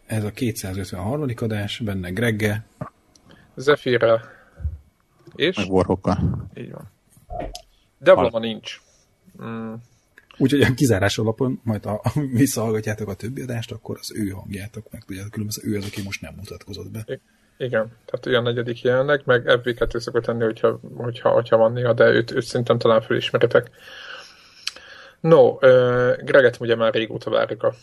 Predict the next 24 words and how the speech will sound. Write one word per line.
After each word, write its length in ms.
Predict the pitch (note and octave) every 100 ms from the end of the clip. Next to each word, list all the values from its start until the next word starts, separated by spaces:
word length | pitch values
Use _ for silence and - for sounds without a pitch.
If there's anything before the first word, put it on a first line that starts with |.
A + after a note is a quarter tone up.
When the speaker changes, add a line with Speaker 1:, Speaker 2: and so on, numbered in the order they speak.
| _ _
Speaker 2:
felvételre, 560 | - A#2 A#2 - - A2+
meg 140 | A2+
a 60 | -
hallgatók 480 | - - - A#2
is, 100 | -
úgyhogy 200 | - -
most, 320 | - - - -
most 200 | - -
mindenki 420 | C3 A#2+ A2+ - G2+
itt 140 | F#2
van. 180 | F#2 D3+
Speaker 1:
Régóta, 400 | G2 F2+ F#2 F#2
egy 180 | A2 G2+
hetet 220 | - G2
maradtam 420 | F#2+ F2+ - F#2+ F2+
ki. 260 | G2+ F#2 _ _ _ _
Speaker 2:
Hát 80 | -
meg 120 | C#3
előtte 400 | C3+ A2+ A2+ -
egy 140 | A2+ -
héten. 460 | - - - A#2+ - _ _ _ _
Tehát 160 | _ -
kettő 380 | B2 - - A2+
volt 300 | A#2+ A#2+